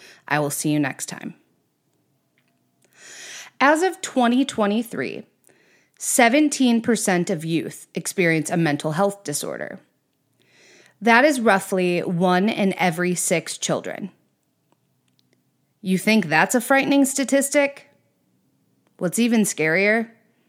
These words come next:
That's only what's reported. And out of the seventeen percent of youth that reported having a mental health disorder,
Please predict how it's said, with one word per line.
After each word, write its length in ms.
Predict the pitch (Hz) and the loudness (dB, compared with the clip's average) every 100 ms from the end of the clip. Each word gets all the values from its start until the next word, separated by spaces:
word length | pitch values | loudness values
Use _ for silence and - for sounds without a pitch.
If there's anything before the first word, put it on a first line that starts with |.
| _ _ _ _ _ | _ _ _ _ _
That's 240 | 185 196 240 | 0 2 4
only 200 | 247 214 | 4 4
what's 300 | 190 175 165 | 2 0 -4
reported. 580 | 151 160 160 147 165 170 _ _ _ _ _ _ _ _ _ | -4 -2 0 -2 -4 -12 _ _ _ _ _ _ _ _ _
And 120 | 202 208 | 2 4
out 140 | 202 | 4
of 100 | 196 | 4
the 60 | 202 | 0
seventeen 500 | 226 208 208 247 220 | 2 2 2 0 0
percent 320 | 208 220 202 | 0 0 0
of 140 | 170 | 0
youth 300 | 160 180 196 | 0 0 2
that 160 | 196 - | 0 0
reported 500 | 175 - 170 180 190 | -4 0 0 2 2
having 320 | 165 165 180 | 2 2 2
a 60 | 156 | 2
mental 300 | 151 170 147 | 0 -2 -2
health 260 | 135 147 | -4 -4
disorder, 600 | 214 - 226 233 233 226 | -4 -2 0 0 0 -2